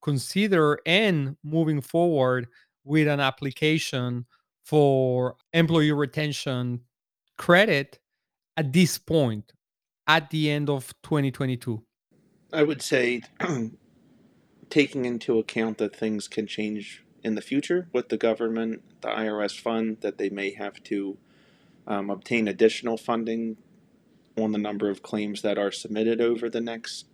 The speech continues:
Speaker 2: uh, months and year plus, the time would be now to have your claim reviewed and submitted to the I R S. And so you can also reinvest that money into your business.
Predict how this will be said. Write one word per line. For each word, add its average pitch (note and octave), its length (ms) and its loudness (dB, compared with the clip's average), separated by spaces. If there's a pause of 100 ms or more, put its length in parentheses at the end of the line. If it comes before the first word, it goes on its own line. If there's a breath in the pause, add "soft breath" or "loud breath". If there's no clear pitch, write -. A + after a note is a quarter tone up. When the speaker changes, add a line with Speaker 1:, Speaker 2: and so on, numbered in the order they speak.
(120)
Speaker 2:
uh, A2+ 160 0
months A2+ 380 -6
and A2 240 -4
year A2+ 160 2
plus, - 540 -4 (800 soft breath)
the G#2 120 4
time A2 720 -4
would G#2 180 -6
be G#2 420 -4
now G#2 460 -2 (220)
to G2+ 300 -2
have G#2 300 -6
your G2 220 -2 (140)
claim G#2+ 300 -6
reviewed G2+ 580 -6
and G2+ 160 -12
submitted G2 440 -10
to G2+ 120 -6
the F#2+ 120 -4
I G2 180 -8
R F#2+ 120 -8
S. - 320 -12 (500 soft breath)
And A#2 120 -2
so - 140 4
you C3+ 180 4
can C3 200 0
also B2 520 2
reinvest B2 580 0
that G#2+ 120 -2
money G2+ 300 -6
into B2 240 -6
your G2+ 100 0
business. - 580 -12